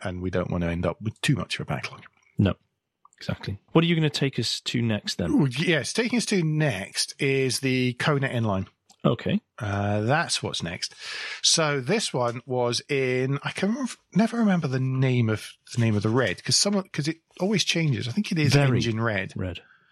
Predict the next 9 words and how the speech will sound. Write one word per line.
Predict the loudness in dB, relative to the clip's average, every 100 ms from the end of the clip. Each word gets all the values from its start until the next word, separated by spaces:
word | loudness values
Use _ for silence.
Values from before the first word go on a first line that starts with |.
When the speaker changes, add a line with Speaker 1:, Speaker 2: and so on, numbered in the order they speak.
| -14 -4
Speaker 1:
It's | 0
very | 2 2 2 2 2 0
red. | 0 0 0 -2 -2
So | 0 2
this | 2 2
one | 0 0
was | -2 -4 -8
extremely | -4 -2 -2 0 2 4 2 2
red. | 0 -4 -6